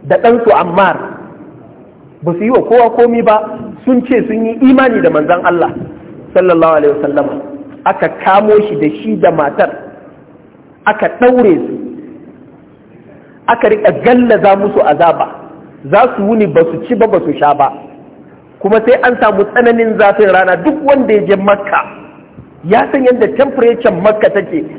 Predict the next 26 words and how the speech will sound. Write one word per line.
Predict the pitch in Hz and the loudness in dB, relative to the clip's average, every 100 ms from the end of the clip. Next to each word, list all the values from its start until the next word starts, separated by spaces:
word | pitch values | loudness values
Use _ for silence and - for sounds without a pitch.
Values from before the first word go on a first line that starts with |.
| - | -4
idan | 175 180 202 220 | 0 2 2 2
ana | 202 170 | 0 0
zafi. | 151 160 160 151 - - - | 0 -2 -2 -10 -10 -12 -4
Sannan | 180 220 247 | 0 0 2
a | 202 - | 0 0
ƙasa | - - 226 | -2 0 0
kuma | 233 226 226 226 - | 2 2 2 0 -2
a | 185 269 | -2 2
irin | 262 | 2
wannan | 226 226 196 151 | 2 2 -2 0
duwatsu | 254 247 - 226 | 2 4 2 0
da | 196 | 0
kwazazzabon, | - 175 202 185 - 180 - - - 143 | 0 2 0 2 2 2 -2 -10 -12 -2
da | 202 | 0
irin | 269 269 | 2 4
wannan | 240 247 233 202 - - 151 | 4 4 2 2 -2 -8 -2
duwatsu | 262 240 - 220 202 - - - - | 2 2 2 -2 -2 -6 -14 -16 -4
da | 196 | -2
kake | 247 - | -2 -2
gani | 180 214 226 | 0 2 2
marmaron | 226 233 226 214 | 2 2 2 2
nan, | 170 151 - - | 0 -2 -4 -10
haka | - 240 220 | -4 0 2
za | 202 214 | 2 2
a | - | 2
shimfiɗa | - - 262 247 - - 185 | -4 -4 -2 0 -2 0 2